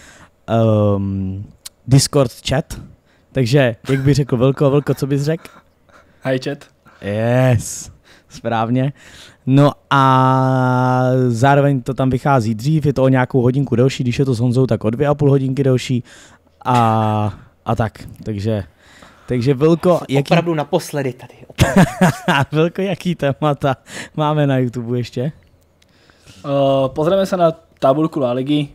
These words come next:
Speaker 2: pozrieme sa vlastne na, na Xaviho, pozrieme sa na výkony jednotlivých hráčov. Samozrejme, bude aj Messi, ktorého vyťahnem, ale až tesne pred koncom, aby som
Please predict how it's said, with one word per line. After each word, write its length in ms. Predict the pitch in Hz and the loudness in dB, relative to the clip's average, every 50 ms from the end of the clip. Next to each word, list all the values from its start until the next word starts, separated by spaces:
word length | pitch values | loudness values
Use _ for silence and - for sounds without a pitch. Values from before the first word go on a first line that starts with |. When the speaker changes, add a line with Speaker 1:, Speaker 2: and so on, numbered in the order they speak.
| _ _ - | _ _ -8
Speaker 2:
pozrieme 360 | 123 120 123 131 131 131 135 131 | -6 -4 -2 -2 0 -2 -2 -4
sa 480 | - - 139 131 127 127 127 127 123 _ _ | -2 -2 0 0 0 -2 -2 -4 -8 _ _
vlastne 320 | 131 120 - - - 143 | -14 -12 -12 -10 -6 -4
na, 320 | 131 127 123 120 120 117 117 _ _ _ _ _ _ _ _ _ _ _ | -2 -2 -2 -2 -4 -6 -8 _ _ _ _ _ _ _ _ _ _ _
na 160 | - 131 135 | -4 -2 -2
Xaviho, 520 | 135 - - 160 143 143 139 139 135 131 127 | 0 4 4 6 6 6 4 4 4 4 4
pozrieme 360 | 127 131 120 127 131 127 131 127 | 2 -2 -4 -4 -2 -2 -4 -4
sa 280 | 131 - - 131 123 123 123 | -4 -4 -2 -2 0 0 -2
na 240 | 123 120 120 120 117 | -2 -2 -2 -2 -2
výkony 320 | 117 131 127 - 143 131 131 131 | -4 -4 -2 0 0 0 0 0
jednotlivých 320 | 131 127 143 131 127 120 | -2 -4 -2 -2 -2 -2
hráčov. 560 | 127 131 127 135 139 135 - 143 131 123 123 | 0 0 2 2 0 2 0 0 0 0 -2
Samozrejme, 440 | - - 147 139 139 139 143 143 131 127 | 0 2 2 2 4 4 4 2 2 0
bude 240 | 117 113 135 143 156 | 0 0 4 6 8
aj 120 | 156 151 | 8 8
Messi, 320 | 135 131 131 - - 156 156 143 _ _ _ _ _ _ _ | 6 4 0 0 -2 -2 -2 -4 _ _ _ _ _ _ _
ktorého 240 | - - 139 139 135 | -8 -4 -2 -2 0
vyťahnem, 400 | 127 131 123 - 143 131 135 135 | -2 -2 -2 -2 -2 0 0 0
ale 160 | 127 127 131 131 127 | 2 2 2 2 0
až 80 | - | 0
tesne 240 | - 143 - 151 131 | -6 -6 -4 -4 -4
pred 160 | - 123 120 | -4 -6 -8
koncom, 440 | - - 147 151 143 - 175 165 170 165 _ _ _ _ _ _ _ - 101 - | -4 -4 -4 -2 0 -2 -2 -2 -2 -6 _ _ _ _ _ _ _ -12 -12 -10
aby 160 | - 120 120 | -10 -8 -8
som 400 | 120 - - 131 120 117 120 | -8 -6 -4 -4 -2 -2 -2